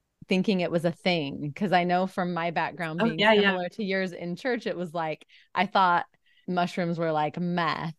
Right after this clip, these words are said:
Speaker 1: and L S D was like cocaine, kinda, you know, I didn't, anyway.
Speaker 2: So I guess to protect the privacy of the people I found out from, I'll be ambiguous on that point,
Speaker 1: Yes.
Speaker 2: but I have
Speaker 1: Yes.
Speaker 2: some family members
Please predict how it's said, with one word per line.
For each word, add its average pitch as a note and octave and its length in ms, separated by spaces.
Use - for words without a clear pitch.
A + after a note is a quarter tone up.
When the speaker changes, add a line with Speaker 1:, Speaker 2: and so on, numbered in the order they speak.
Speaker 1:
and D#3+ 120
L E3 160
S E3 160
D E3+ 200
was D3 260
like C#3+ 200
cocaine, D#3+ 580
kinda, C#3 380
you F3+ 140
know, D3+ 160
I D3+ 120
didn't, E3+ 400
anyway. D#3+ 360
Speaker 2:
So A3+ 540
I G#3+ 60
guess B3 260
to G#3+ 60
protect A3+ 440
the A3 80
privacy F3+ 580
of F3 120
the F3 80
people G3 320
I F#3 100
found - 200
out - 240
from, F3+ 360
I'll F3+ 140
be F#3+ 220
ambiguous F3 640
on F3+ 140
that - 220
point, E3 240
Speaker 1:
Yes. - 120
Speaker 2:
but - 360
I - 40
have E3+ 180
Speaker 1:
Yes. - 80
Speaker 2:
some G3+ 140
family F3 420
members - 600